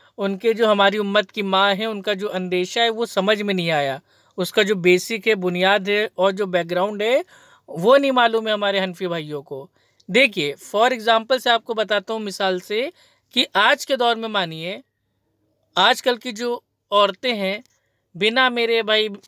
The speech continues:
मतलब, पर्दे के हैं, खूब सारा मेकअप थोपे हुए हैं, छोटे-छोटे कपड़े पहने हुए हैं,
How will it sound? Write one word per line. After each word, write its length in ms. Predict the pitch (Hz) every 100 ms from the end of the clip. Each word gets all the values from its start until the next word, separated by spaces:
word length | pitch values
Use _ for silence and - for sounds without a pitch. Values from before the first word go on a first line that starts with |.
| _ 185
मतलब, 240 | 185 196
पर्दे 440 | - 190 175 208
के 180 | 185 196
हैं, 300 | 190 190 185 - _ _ _
खूब 180 | 220 202
सारा 320 | 226 208 208
मेकअप 440 | 196 190 202 190
थोपे 340 | 190 180 214 208
हुए 140 | 190
हैं, 200 | 190 190
छोटे-छोटे 580 | 180 196 208 196 185 196
कपड़े 340 | 185 185 208
पहने 340 | 196 196 190 196
हुए 180 | 190
हैं, 260 | 190 190 196